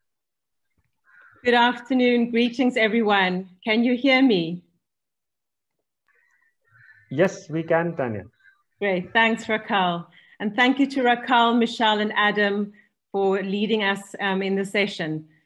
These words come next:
Speaker 1: So greetings to all the participants. Um, I live in Cape Town, and I'm really grateful and excited about this opportunity and being part of the session.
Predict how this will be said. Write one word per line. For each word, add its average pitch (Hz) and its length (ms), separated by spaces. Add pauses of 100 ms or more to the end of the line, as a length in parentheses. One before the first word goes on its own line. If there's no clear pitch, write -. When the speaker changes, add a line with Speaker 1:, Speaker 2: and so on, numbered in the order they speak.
(120)
Speaker 1:
So 240 140
greetings 262 520
to 277 100
all 233 160
the 233 100
participants. 247 920
Um, 190 340
I 185 140
live 202 160
in 196 100
Cape 233 380
Town, 226 380 (340)
and 196 120
I'm 202 140
really 220 260
grateful 214 500
and 214 100
excited 208 560
about 202 340
this 214 140
opportunity 202 960
and 196 120
being 202 200
part 196 220
of 196 100
the 202 80
session. - 960